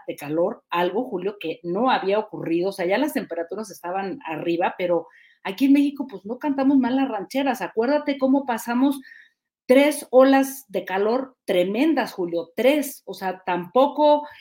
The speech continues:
era, em, digamos, algo normal, y aquí, pues, el tema, digamos, que yo no lo he visto ni en la agenda de este gobierno, de ningún otro partido, este, político,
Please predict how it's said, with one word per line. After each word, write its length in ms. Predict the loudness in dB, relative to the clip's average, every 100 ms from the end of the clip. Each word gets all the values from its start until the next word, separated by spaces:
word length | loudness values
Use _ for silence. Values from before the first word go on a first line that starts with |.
| -20 _
era, 680 | -2 0 2 2 2 -2 -4
em, 640 | -6 -4 -4 -6 -8 -12 -12
digamos, 440 | -10 -6 -4 -4 -4
algo 220 | -4 -2
normal, 500 | -2 -2 -2 -2 -4 -8 -20 _ _
y 160 | -2 0
aquí, 560 | 0 0 -2 -2 -6 -2
pues, 300 | 0 0 -2
el 220 | -4 -4
tema, 420 | -2 0 2 0
digamos, 400 | -2 0 -2 -2
que 160 | -6 -4
yo 160 | -2
no 160 | 0 0
lo 160 | 2 0
he 60 |
visto 580 | 0 -4 -4 0 0 -2
ni 140 | -6 -6
en 100 | -6
la 60 |
agenda 420 | -6 0 2 2
de 80 | 0
este 220 | -2 -2
gobierno, 800 | -2 -2 -2 -2 -2 -6 -8 -10 -8
de 200 | -8 -6
ningún 500 | -4 -4 2 6 6
otro 360 | 4 0 -2 -2
partido, 640 | -8 -10 -8 -6 -4 -8
este, 320 | -12 -16 -14
político, 720 | -8 -6 -4 -6 -8 -2 -2